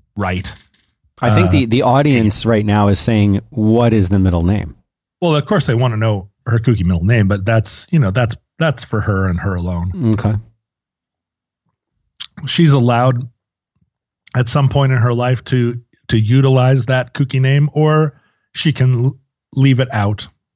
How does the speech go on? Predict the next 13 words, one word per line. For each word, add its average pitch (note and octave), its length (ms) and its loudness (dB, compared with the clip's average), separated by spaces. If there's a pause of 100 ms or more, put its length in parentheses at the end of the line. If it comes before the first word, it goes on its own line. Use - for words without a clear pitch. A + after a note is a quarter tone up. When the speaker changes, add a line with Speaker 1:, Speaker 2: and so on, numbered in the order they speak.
(140)
Speaker 1:
one A#2 160 0
hundred G#2+ 200 0
percent. F#2+ 360 -4
It's C3 100 -2
on F3 140 2
her A#2 60 0
birth C#3 180 0
certificate, G2 460 -10 (1040)
but G#2+ 180 -4 (520)
she - 160 -2
doesn't G#2+ 220 0
have F#2+ 280 -4
to, F#2 260 -6